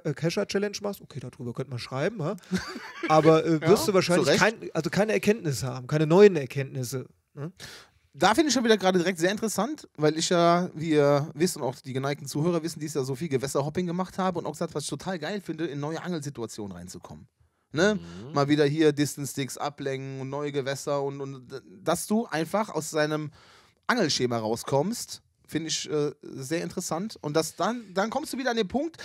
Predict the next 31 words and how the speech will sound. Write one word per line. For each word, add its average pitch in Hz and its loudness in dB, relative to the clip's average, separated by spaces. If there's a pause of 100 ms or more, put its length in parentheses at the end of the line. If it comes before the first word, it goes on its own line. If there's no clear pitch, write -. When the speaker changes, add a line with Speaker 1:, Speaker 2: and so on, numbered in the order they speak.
(160)
Speaker 2:
wo 170 4
es - 0
auch 165 0
Spa-, - -4
also 196 0
du, 185 -6
ich, - -6
mir 170 0
macht 277 0
das - -2
richtig 254 -4
Spaß, 208 -2
auch 143 -4
jetzt 156 -2
so 180 -4
mit 202 -2
diesem 202 -4
Spompen 202 0
und 180 -6
mit 190 -6
Markerroute 175 -4
und 170 -4
so, 165 -6
weil 165 -2
ich 147 -10
ja 160 -2
jahrelang, 196 0 (220)
ich - -6
habe 160 -2
ja 156 0
teilweise 151 -2